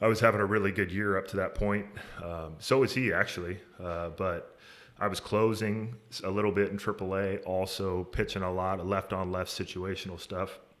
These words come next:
which is what I ended up doing in the big leagues. Um, so we had a game, we just heard that Matt Capps got hurt. Um, it was on a Friday night, maybe. So Saturday, nobody really thought anything of it.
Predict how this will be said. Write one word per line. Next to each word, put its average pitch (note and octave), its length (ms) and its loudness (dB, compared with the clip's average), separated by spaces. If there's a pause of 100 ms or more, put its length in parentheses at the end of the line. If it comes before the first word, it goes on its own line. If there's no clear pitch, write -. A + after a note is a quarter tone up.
(300)
which G2+ 220 -4
is F#2 100 -4
what F2+ 140 -4
I F2 100 0
ended F2+ 200 -2
up D#2+ 100 -10
doing F#2 180 -4
in F2 60 -6
the E2 60 -8
big F#2 220 -4
leagues. F2 280 -6 (680)
Um, F2+ 440 0 (800)
so G#2 280 0
we G#2+ 420 0
had G2+ 180 -2
a F#2+ 40 -2
game, G2 640 0
we F#2+ 120 -6
just A2+ 200 -2
heard G#2+ 360 2
that F2+ 360 -4
Matt G2+ 380 2
Capps G2 460 0
got F#2 240 -4
hurt. F2+ 420 -2 (520)
Um, D#2+ 420 -8 (440)
it F#2 100 -8
was F2+ 160 -6
on F2 360 -4
a D#2+ 40 -8
Friday G2 520 0
night, F#2+ 320 -4
maybe. G2 340 -4 (460)
So - 140 -8
Saturday, G#2 600 6
nobody G2+ 320 2
really G2 240 2
thought G2 260 2
anything G2 340 -2
of F#2+ 120 0
it. F#2+ 160 0